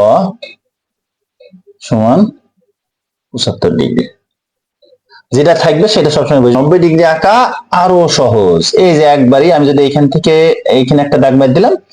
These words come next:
আর এই যে এই দাগটা এবার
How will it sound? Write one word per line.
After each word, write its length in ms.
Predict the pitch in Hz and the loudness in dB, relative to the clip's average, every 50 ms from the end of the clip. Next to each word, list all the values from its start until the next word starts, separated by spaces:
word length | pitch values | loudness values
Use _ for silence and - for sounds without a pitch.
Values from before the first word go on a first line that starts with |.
| - - - - - 131 139 | -20 -20 -16 -8 -4 -2 0
আর 680 | 135 135 131 127 127 127 123 123 123 123 120 120 120 120 120 - - 180 | 2 2 2 2 2 2 2 2 2 2 2 2 0 0 0 0 0 2
এই 100 | 180 175 165 160 156 151 147 139 139 135 131 131 127 127 123 123 120 117 113 110 107 107 104 101 98 95 90 87 85 85 85 87 92 95 - - | 2 2 2 2 2 2 2 4 2 2 2 2 2 2 2 2 2 2 2 2 2 2 2 2 2 2 0 0 0 0 0 0 0 0 0 0
যে 140 | 226 - 147 185 220 220 226 - _ _ _ _ _ _ _ _ _ _ _ _ _ _ _ _ _ _ _ _ - - - 127 | 0 0 2 2 0 -2 -4 -6 _ _ _ _ _ _ _ _ _ _ _ _ _ _ _ _ _ _ _ _ -16 -4 -2 0
এই 40 | 117 131 | 0 2
দাগটা 180 | 127 120 131 131 | 2 2 2 0
এবার 140 | 123 127 120 | 2 0 0